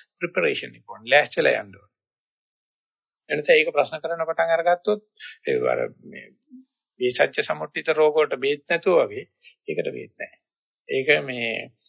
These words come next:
නිවැරදි දැක්මෙන් රැඩිකල් රිෆ්ලෙක්ෂන් එකෙන් නුවණින් කල්පනා කිරීමෙන් තමයි වටහා ගන්න. ඒක හුඟක් වෙලාවට,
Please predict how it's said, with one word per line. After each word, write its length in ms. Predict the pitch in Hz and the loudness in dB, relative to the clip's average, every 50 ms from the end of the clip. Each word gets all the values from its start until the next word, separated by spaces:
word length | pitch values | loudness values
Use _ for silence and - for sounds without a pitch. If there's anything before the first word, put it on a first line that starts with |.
| - - - - - | -12 -10 -10 -10 -8
නිවැරදි 420 | - 139 135 139 139 135 139 135 | -6 -2 0 0 0 0 -4 2
දැක්මෙන් 540 | 127 131 127 127 - _ - 175 214 233 220 - _ _ _ _ _ _ _ _ _ _ _ _ _ _ _ _ _ _ _ _ _ _ | 4 2 2 2 -2 _ 0 2 2 0 -2 -8 _ _ _ _ _ _ _ _ _ _ _ _ _ _ _ _ _ _ _ _ _ _
රැඩිකල් 560 | - 123 123 123 127 123 120 139 139 139 131 | -8 -8 -6 -4 -4 -4 -4 0 0 0 2
රිෆ්ලෙක්ෂන් 600 | 117 131 127 - - 151 147 147 - - 160 160 | 2 0 -4 -4 -4 -6 -6 -6 -4 -6 -4 -4
එකෙන් 320 | 170 170 175 196 214 214 196 - _ _ _ _ _ _ _ _ _ _ _ _ _ - | -4 -2 0 0 0 -2 -4 -10 _ _ _ _ _ _ _ _ _ _ _ _ _ -2
නුවණින් 280 | 139 139 143 156 156 | -2 0 0 0 -2
කල්පනා 420 | 139 - 143 127 - 147 151 165 160 | 0 0 0 2 4 4 4 4 2
කිරීමෙන් 360 | 135 - 180 180 175 175 175 | 2 0 0 0 0 -2 -2
තමයි 280 | 156 151 147 156 170 196 202 _ _ _ _ _ _ _ _ _ _ _ _ | -4 -4 -4 -2 -6 -6 -8 _ _ _ _ _ _ _ _ _ _ _ _
වටහා 240 | - 123 104 107 107 | -12 -10 -10 -10 -10
ගන්න. 200 | 110 110 - 120 _ _ _ _ _ _ _ _ _ _ _ _ _ _ _ _ _ _ - - | -12 -12 -16 -20 _ _ _ _ _ _ _ _ _ _ _ _ _ _ _ _ _ _ -6 -4
ඒක 140 | 147 147 | -4 0
හුඟක් 420 | - 170 147 135 143 147 160 170 - | 0 0 2 4 6 6 6 6 2
වෙලාවට, 380 | - 160 135 127 120 117 - | 0 2 2 2 2 0 0